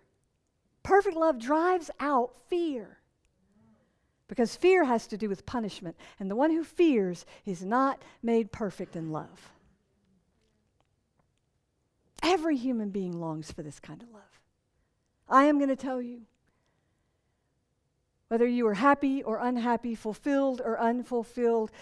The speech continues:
married or single, friends ca-, crawling all over you, or feeling sort of lonely these days, it doesn't matter. Every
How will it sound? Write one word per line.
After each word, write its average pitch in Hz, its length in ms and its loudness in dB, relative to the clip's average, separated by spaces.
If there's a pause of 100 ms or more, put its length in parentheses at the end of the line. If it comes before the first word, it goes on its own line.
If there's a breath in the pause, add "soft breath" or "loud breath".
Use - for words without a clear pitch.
(180 loud breath)
married 269 600 4 (180 loud breath)
or 214 160 0
single, 240 760 0 (240 soft breath)
friends 294 560 8
ca-, 277 360 6 (120)
crawling 262 420 6
all 247 220 6
over 247 260 4
you, 247 300 0 (160 loud breath)
or 226 100 0
feeling 269 460 2
sort 240 260 -2
of 220 80 -4
lonely 233 400 2
these 214 300 -4
days, 226 400 4 (220 loud breath)
it 254 100 -4
doesn't 285 340 4
matter. 247 440 4
Every 285 440 4